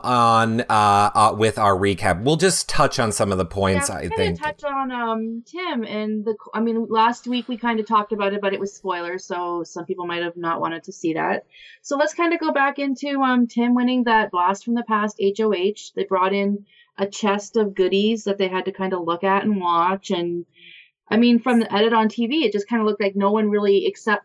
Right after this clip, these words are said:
Speaker 2: for Mitch, who was like, "You just don't put a chest in the house for nothing." No one else kinda seemed to, like, clue in that you might need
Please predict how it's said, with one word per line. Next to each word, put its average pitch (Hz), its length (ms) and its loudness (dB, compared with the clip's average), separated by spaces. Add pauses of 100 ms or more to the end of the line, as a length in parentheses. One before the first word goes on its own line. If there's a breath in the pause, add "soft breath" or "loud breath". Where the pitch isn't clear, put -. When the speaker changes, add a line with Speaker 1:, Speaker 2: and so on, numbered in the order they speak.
(120)
Speaker 2:
for 196 140 -2
Mitch, 208 380 -4
who 190 100 -2
was 175 140 -6
like, 165 240 -4 (180)
"You 170 200 -8
just 190 180 0
don't 175 220 0
put 185 160 0
a 156 40 0
chest 175 380 -8
in 156 380 -6
the 147 100 -6
house 151 500 0 (200)
for 160 100 -8
nothing." 156 540 -4 (320 soft breath)
No 220 140 2
one 247 120 2
else 220 220 0
kinda 208 260 0
seemed 190 380 -2
to, 175 160 0
like, 165 200 -2
clue 185 300 0
in 180 120 -4
that - 200 -8
you 170 140 -8
might 170 240 -4
need 170 340 -4